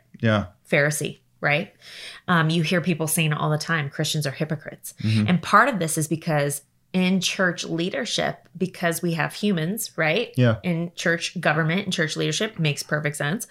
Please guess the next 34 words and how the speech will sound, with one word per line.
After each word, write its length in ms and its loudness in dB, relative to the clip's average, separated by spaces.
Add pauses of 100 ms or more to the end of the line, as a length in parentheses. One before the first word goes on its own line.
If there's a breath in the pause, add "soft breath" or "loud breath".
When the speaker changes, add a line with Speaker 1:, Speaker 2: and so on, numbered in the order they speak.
(140)
Speaker 1:
Mm-hmm. 380 2
Speaker 2:
Um, 280 6 (680)
those 440 6
people 300 0
oftentimes 560 0
have 140 -2
a 40 -2
hard 200 -2
time 200 -4
holding 440 -2 (260)
people 300 -4
within 280 -2
their 120 0
congregations 880 -4
and 120 0
their 160 0
flock 540 0
accountable 760 -2
for 360 0
sins 340 -2
that 180 -6
they 160 0
themselves 520 -4
have 180 -6
struggled 440 -2
with. 360 -8
Speaker 1:
Yeah. 260 2 (140)
Speaker 2:
So 320 6
it, 320 2
it 160 6
isn't 280 2
just 340 4
in 160 4
the 240 2